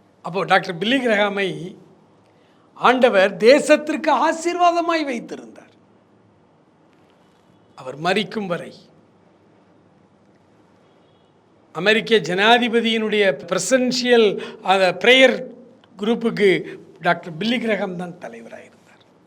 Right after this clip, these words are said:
பிரசிடென்ட்டாய் ஜெயித்து யார் வந்தாலும் அவருடைய ஆசனத்தில் அமர்த்தும் பொழுது ஒரு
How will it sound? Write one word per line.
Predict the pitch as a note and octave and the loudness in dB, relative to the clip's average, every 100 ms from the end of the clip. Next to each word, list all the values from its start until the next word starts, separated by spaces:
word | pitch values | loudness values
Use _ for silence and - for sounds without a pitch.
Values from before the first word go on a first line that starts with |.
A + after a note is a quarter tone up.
| _ _ _ _ _ _ _ _ _ _ _ _ _ _ F#3+ | _ _ _ _ _ _ _ _ _ _ _ _ _ _ -4
பிரசிடென்ட்டாய் | G3 B3+ A#3 G#3 A3 G3 D#3+ | 0 2 2 4 4 4 2
ஜெயித்து | G#3+ A3+ A#3 F#3+ | 0 0 -2 2
யார் | F#3 A3 A3 | 4 2 2
வந்தாலும் | G#3+ A#3+ B3+ | 4 6 4
அவருடைய | A3 F#3 F3 G3 | 0 0 0 0
ஆசனத்தில் | G#3+ A3 G3 G3+ G3 F3 - - D#3+ | 0 -2 -4 -2 0 -2 -6 -10 -4
அமர்த்தும் | A3+ B3+ B3+ A3+ | -2 -2 -2 0
பொழுது | A#3+ B3 | 0 0
ஒரு | A#3 | -2